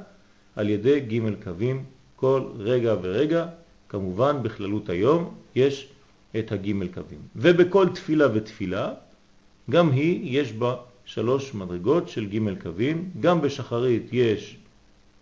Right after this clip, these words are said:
ימין, שמאל ואמצע, גם במנחה יש ימין, שמאל ואמצע, וגם בערבית יש ימין, שמאל ואמצע. זה נקרא תלת צלותין. עליו איתמר, נאמר על התפילות האלה,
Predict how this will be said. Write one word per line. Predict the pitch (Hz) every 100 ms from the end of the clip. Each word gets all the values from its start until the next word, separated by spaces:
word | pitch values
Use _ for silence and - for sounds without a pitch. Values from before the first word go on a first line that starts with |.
| _ _ _ _ -
ימין, | 98 110 117 101
שמאל | 107 98 92
ואמצע, | 87 120 160 170 170 160
גם | 123 139 135
במנחה | 117 104 98 117 117
יש | 107 101 107
ימין, | 98 123 113
שמאל | 107 104 95
ואמצע, | 104 139 151 151 151 147 - - _ _ -
וגם | 98 104 135 127
בערבית | 107 98 104 87
יש | 120 117 - 107
ימין, | 98 113 113 113 -
שמאל | - 110 107 104 - 113
ואמצע. | 90 82 - - - _ _ _ _ _ _ _ _ -
זה | 87 120 151
נקרא | 135 151 135
תלת | - 143 156 - -
צלותין. | - - 101 95 123 - - _ _ _ _ _ _ _ _ _ _ _ -
עליו | 98 143 175 156
איתמר, | 139 - 101 90 107 180
נאמר | 131 101 113 156 135
על | 117
התפילות | 107 101 - - - - 101 139 143
האלה, | 101 90 87 113